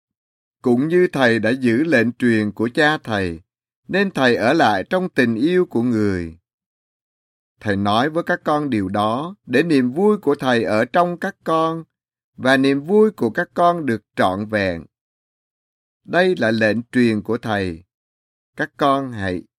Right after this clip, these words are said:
yêu mến nhau như Thầy đã yêu mến các con. Không có tình yêu nào lớn hơn tình yêu của người thí mạng vì bạn hữu mình.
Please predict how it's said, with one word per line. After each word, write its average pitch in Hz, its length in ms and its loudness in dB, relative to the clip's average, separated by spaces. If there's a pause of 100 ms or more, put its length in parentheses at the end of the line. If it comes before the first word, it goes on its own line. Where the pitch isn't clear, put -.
(140)
yêu 147 260 4
mến 139 340 0
nhau 131 400 -2 (120)
như 185 260 -6
Thầy 117 220 2
đã 104 100 0
yêu 151 280 2
mến 147 360 -2
các - 320 -6
con. 123 440 -4 (1120)
Không 214 360 0
có 247 120 -2 (100)
tình 123 220 -2
yêu 180 260 -2
nào 117 340 0
lớn 175 280 2
hơn 190 280 -2
tình 117 240 -2
yêu 165 260 2
của 131 120 -2
người 123 280 0
thí 196 260 -4
mạng 110 360 0
vì 107 120 -2
bạn 101 260 0
hữu 104 240 -2
mình. 98 360 -4